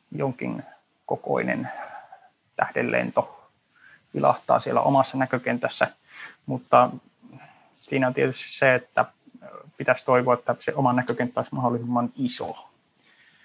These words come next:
Että jos, jos pienelle alueelle taivasta tuijottaa, niin tietysti todennäköisyys on pienempi nähdä. Mut on totta, joka, joka, jokaisena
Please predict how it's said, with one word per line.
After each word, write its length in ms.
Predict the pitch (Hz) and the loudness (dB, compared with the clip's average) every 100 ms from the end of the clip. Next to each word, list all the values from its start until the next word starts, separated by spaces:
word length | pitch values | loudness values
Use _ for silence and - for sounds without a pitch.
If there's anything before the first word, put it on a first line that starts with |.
| _ _ | _ _
Että 260 | - 107 127 | -12 -6 -2
jos, 320 | 120 - - | -2 -2 -6
jos 200 | 123 - _ | -4 -6 _
pienelle 420 | 143 131 127 123 - | 4 4 6 4 4
alueelle 400 | 123 120 120 120 - - | 4 4 4 2 0 -2
taivasta 380 | - 120 123 - | 4 4 4 -6
tuijottaa, 760 | 143 123 113 113 _ - 120 123 - _ | -4 0 0 -2 _ 0 2 0 -12 _
niin 460 | 131 123 120 113 - _ | -6 -4 -4 -6 -12 _
tietysti 300 | 120 - 131 | -8 -8 -10
todennäköisyys 640 | - 123 120 117 127 - 135 - | 2 6 6 4 -4 -6 -12 -6
on 180 | 123 123 _ _ | -6 -6 _ _
pienempi 420 | - 117 107 - | -8 -6 -8 -8
nähdä. 340 | - - - - _ - | -8 -8 -8 -12 _ -8
Mut 120 | 135 | 2
on 120 | 165 | 2
totta, 300 | 160 - - - - | 2 2 -2 0 -2
joka, 280 | 143 156 | 4 4
joka, 400 | 139 151 143 139 - - - | 4 2 4 2 0 -12 -4
jokaisena 520 | 147 165 143 139 135 | 2 4 4 2 0